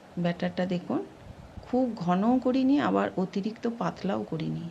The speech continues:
ঠিক ব্যাটারটা এরকম হবে। তো আমার ব্যাটারটা রেডি হয়ে গেছে,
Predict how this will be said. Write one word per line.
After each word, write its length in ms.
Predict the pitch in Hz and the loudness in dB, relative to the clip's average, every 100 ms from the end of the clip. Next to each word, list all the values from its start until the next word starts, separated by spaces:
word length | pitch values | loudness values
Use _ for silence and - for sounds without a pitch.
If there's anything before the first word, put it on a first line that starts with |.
| 180 - | -12 -10
ঠিক 180 | - 294 | -2 0
ব্যাটারটা 480 | 214 175 175 - 233 403 | 0 -2 -6 -4 -4 -2
এরকম 360 | 180 156 156 156 | -4 -4 -4 -6
হবে। 260 | 147 165 - 175 - - - - - - - - - - - - | -6 -10 -12 -16 -18 -20 -20 -20 -20 -20 -20 -20 -20 -20 -20 -8
তো 80 | 202 208 | 0 2
আমার 180 | 196 202 | 2 0
ব্যাটারটা 420 | 185 180 202 208 | 0 0 0 2
রেডি 320 | 202 175 202 | 2 2 0
হয়ে 280 | 202 208 208 214 | 0 0 2 -2
গেছে, 300 | 214 - | -4 -2